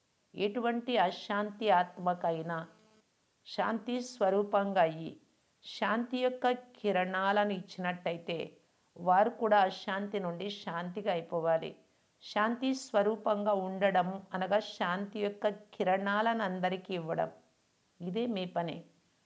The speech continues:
విశేషంగా శాంతి యొక్క శక్తిని పెంచండి. స్వయం కొరకు మరియు ఇతరుల కొరకు కూడా శాంతి దాతలుగా అవ్వండి.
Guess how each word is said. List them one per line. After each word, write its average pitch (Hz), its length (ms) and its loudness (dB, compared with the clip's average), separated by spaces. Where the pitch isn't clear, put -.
విశేషంగా 226 840 2
శాంతి 202 540 -4
యొక్క 208 320 -2
శక్తిని 214 500 -6
పెంచండి. 165 840 -6
స్వయం 240 420 2
కొరకు 233 520 2
మరియు 202 360 2
ఇతరుల 214 440 2
కొరకు 196 420 -2
కూడా 185 400 2
శాంతి 202 680 -4
దాతలుగా 185 880 4
అవ్వండి. 175 580 -2